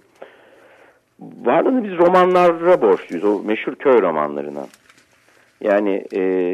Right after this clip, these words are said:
İnce Mehmet'e borçluyuz. Benzer romanlara borçluyuz. Çünkü orada temelde biz o sorunu öğrenmemiz ağaların, şıhların, şeyhlerin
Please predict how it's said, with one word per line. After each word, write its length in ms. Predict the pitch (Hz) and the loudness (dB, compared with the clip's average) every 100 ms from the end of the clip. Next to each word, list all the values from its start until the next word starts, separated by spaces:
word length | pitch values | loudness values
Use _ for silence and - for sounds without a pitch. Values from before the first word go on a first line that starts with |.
| 92 90 87 - | -4 -8 -10 -10
İnce 240 | 110 120 139 | -8 0 0
Mehmet'e 420 | 117 98 87 76 | 2 0 -2 -2
borçluyuz. 580 | 73 - - 67 67 - - | -6 -10 -16 -18 -18 -10 -4
Benzer 420 | 92 95 101 95 | -4 -2 -2 -2
romanlara 600 | 90 85 80 80 82 78 | -4 -4 -4 -4 -6 -6
borçluyuz. 540 | 73 - - 69 - _ _ _ _ | -10 -14 -20 -20 -20 _ _ _ _
Çünkü 220 | 117 - 135 | -16 -6 -6
orada 440 | - 135 185 160 | -2 -2 0 -2
temelde 640 | - - 123 117 131 147 | -2 -4 -2 -2 -4 -6
biz 100 | 117 107 - _ _ _ - | -8 -18 -20 _ _ _ -8
o 100 | 143 - | -8 -8
sorunu 420 | - 110 101 98 98 | -8 -6 -4 -4 -4
öğrenmemiz 580 | 101 104 104 98 123 214 - - - _ | -2 0 0 -2 -8 -10 -16 -20 -20 _
ağaların, 540 | 117 135 160 175 190 196 196 - | 2 4 4 2 0 -2 -8 -12
şıhların, 640 | - 147 - 139 143 147 | -8 -8 -2 -2 0 -6
şeyhlerin 640 | - 123 123 123 120 123 | -4 -4 -2 -2 -2 -2